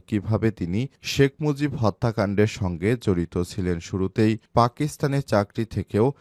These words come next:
রাশেদ চৌধুরী কিভাবে মুক্তিযুদ্ধে এসেছিলেন জানতে চাইলে তিনি বলেছেন,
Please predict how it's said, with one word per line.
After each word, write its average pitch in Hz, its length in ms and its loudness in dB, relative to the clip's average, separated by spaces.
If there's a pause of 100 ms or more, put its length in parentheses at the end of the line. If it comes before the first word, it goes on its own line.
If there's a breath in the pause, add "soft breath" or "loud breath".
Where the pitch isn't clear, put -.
রাশেদ 123 480 6
চৌধুরী 151 380 0
কিভাবে 95 480 0
মুক্তিযুদ্ধে 107 720 -4
এসেছিলেন 98 640 -2
জানতে 98 380 2
চাইলে 107 280 0
তিনি 98 260 -6
বলেছেন, 90 480 2